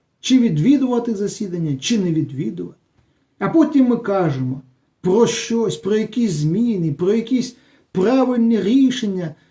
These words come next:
щодо держави. Про які рішення ми кажемо, якщо немає навіть покарання і відповідальності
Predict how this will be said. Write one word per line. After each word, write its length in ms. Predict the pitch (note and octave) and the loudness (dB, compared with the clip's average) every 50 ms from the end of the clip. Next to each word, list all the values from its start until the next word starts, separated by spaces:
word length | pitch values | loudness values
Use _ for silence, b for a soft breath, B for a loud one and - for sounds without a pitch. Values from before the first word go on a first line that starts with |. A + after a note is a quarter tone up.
| b b b | b b b
щодо 360 | - - B3 A#3 G#3+ G#3 F#3 | -6 -2 -2 0 0 0 0
держави. 640 | E3 F#3+ G3 F#3+ F3 E3+ F3+ F3+ D#3+ C#3 C3 - - - _ | 0 0 -2 -2 -2 -2 -2 -2 -4 -4 -6 -8 -12 -10 _
Про 180 | F#3+ G3+ C4 C#4+ | 0 2 2 2
які 300 | C4+ - - C#4+ D4+ C#4 | 2 0 0 2 2 4
рішення 460 | C#4 C4+ A#3 - - G3 F3+ F3 F3 | 4 4 2 0 -2 -4 -4 -4 -4
ми 120 | F3 E3+ | -4 -6
кажемо, 460 | E3+ - A3+ G#3+ F3+ C#3 C3+ D#3 F#3 | -4 -4 -4 -2 -2 -2 -2 0 0
якщо 440 | A3 A3 A3+ - - A#3 G3+ E3+ - - _ - | 0 0 -2 -4 -2 -2 -2 -2 -4 -6 _ -2
немає 680 | G3+ A3+ B3+ B3+ C4 C4+ A#3+ G#3+ F3+ D#3 C#3+ C3+ C#3+ - _ _ _ _ _ _ _ _ _ _ - | 0 2 4 4 4 4 4 2 0 0 -2 -2 -4 -10 _ _ _ _ _ _ _ _ _ _ -2
навіть 440 | F3 G3+ A#3 A3 G#3 G#3+ F3+ - - _ _ _ _ _ _ _ _ | 0 0 2 2 2 0 -2 -4 -8 _ _ _ _ _ _ _ _
покарання 840 | - A3+ A3 A3+ - A3+ A3+ A3+ B3 C4 C#4 C4 B3 A3+ G3+ F#3 F3+ F#3 | -2 -2 -2 0 2 2 2 4 4 4 4 4 2 2 0 2 2 2
і 40 | |
відповідальності 1120 | G3+ G#3 - - - G3+ G3 G3 E3 D#3 G#3+ A#3 A#3 A3 G3+ F#3 F3 C#3+ - - _ C#3+ | 2 0 -2 -2 0 0 0 0 0 0 0 0 0 0 -2 -2 -2 -4 -6 -8 _ -16